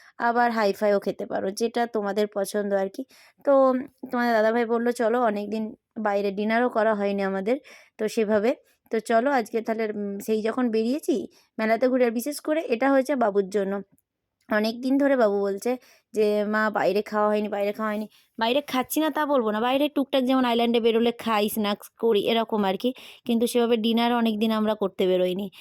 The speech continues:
আর আমরা আগে তো প্রায়ই মাসে একদিন করে যাওয়া হতোই, মানে, ওটা থাকতোই একদম আমাদের প্ল্যান, ঠিক আছে, যে মাসে একদিন আমরা বাইরে খাবোই, কিন্তু এখন সেভাবে আর হ-, হয় না। তো আজকে আমরা বেরিয়ে পড়েছি যেহেতু,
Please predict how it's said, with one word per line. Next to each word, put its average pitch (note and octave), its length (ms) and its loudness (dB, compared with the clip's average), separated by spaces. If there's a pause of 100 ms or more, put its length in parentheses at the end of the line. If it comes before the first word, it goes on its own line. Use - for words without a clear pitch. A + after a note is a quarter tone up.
(200)
আর G#3+ 140 -2
আমরা G#3 320 0 (220)
আগে G#3 260 -2
তো B3 180 0
প্রায়ই A3 400 0
মাসে A3 320 0
একদিন G3+ 320 -2
করে G#3+ 220 0 (340)
যাওয়া G3+ 280 2
হতোই, G3+ 400 0 (180)
মানে, G#3 200 -2
ওটা A3 180 -2 (100)
থাকতোই A3+ 480 0
একদম F#3 320 0
আমাদের F#3+ 240 0
প্ল্যান, F#3 240 0 (360)
ঠিক A#3 160 -2
আছে, A3 180 0
যে G#3+ 80 -2
মাসে G#3 240 -2
একদিন G#3+ 260 -2
আমরা G#3+ 180 0
বাইরে G3+ 220 0
খাবোই, F#3+ 380 -4 (240)
কিন্তু A#3 220 -4
এখন B3 220 0
সেভাবে C4+ 320 0
আর C4 100 2
হ-, A3+ 220 0
হয় A3+ 200 0
না। G#3+ 120 2 (420)
তো A3+ 80 2 (180)
আজকে A3 320 -4
আমরা C4+ 220 2
বেরিয়ে A3 320 0
পড়েছি A3 400 0 (400)
যেহেতু, A3+ 400 2